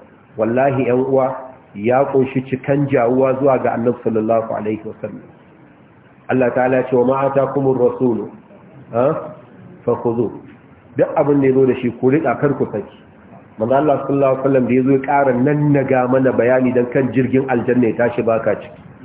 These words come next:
Yace, "Ab-, eh, wallahi," yace, "Abdu alaiha bin nawajid." Ka riƙe sunnan nan tamau da haƙoranka.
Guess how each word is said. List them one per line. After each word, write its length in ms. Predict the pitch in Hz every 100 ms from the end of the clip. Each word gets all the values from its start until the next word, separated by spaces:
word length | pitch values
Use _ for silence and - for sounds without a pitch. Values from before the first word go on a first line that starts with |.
| - - - 113
Yace, 320 | 131 - 120
"Ab-, 320 | 110 139 -
eh, 120 | 185 196
wallahi," 360 | 135 110 101 95
yace, 280 | 139 139 139
"Abdu 480 | 143 143 104 120 151
alaiha 600 | 135 131 131 135 104 135 127
bin 180 | 127 120
nawajid." 500 | 117 117 117 107 107 - - - - - - - - -
Ka 60 | 123
riƙe 280 | 160 160 143
sunnan 360 | 160 151 139 139
nan 180 | 131 131
tamau 600 | - 214 208 196 - - -
da 120 | 131 131
haƙoranka. 640 | 139 - 131 117 110 98